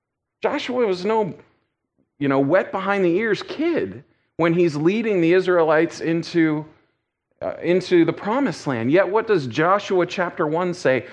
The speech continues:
over and over and over again? God continually reminding Joshua, "Don't be afraid.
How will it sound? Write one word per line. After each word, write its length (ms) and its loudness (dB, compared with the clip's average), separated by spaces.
over 580 4
and 180 2
over 460 4
and 180 0
over 400 2
again? 420 -2
God 360 0
continually 640 0
reminding 560 2
Joshua, 540 -4
"Don't 120 -20
be 100 -14
afraid. 520 -12